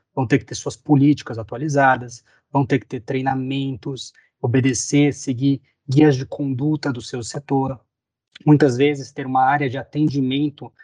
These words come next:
a titulares de dados, ou seja, atendimento àqueles que buscarem explicação, correção, qualquer direito sobre os dados deles que a L G P D traz. Isso vai ser muito importante para empresas que trabalham diretamente com o público, B two C.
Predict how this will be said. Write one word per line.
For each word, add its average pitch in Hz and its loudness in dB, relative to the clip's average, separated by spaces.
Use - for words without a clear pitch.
a 139 2
titulares 135 0
de 127 -10
dados, 131 -2
ou 127 -18
seja, 123 -8
atendimento 135 -2
àqueles 139 -4
que - -4
buscarem 139 2
explicação, 143 -4
correção, 143 -2
qualquer 143 -6
direito 139 2
sobre 123 -12
os 110 -10
dados 127 0
deles 127 -8
que - -12
a 131 -2
L 127 -6
G 135 -14
P 123 -14
D 123 -10
traz. 135 -2
Isso - -16
vai 127 -2
ser 131 -4
muito 131 -2
importante 127 -4
para 131 -14
empresas 120 -10
que - -20
trabalham 131 4
diretamente 120 -10
com 110 -18
o - -18
público, 127 -2
B 117 -12
two - -14
C. 151 0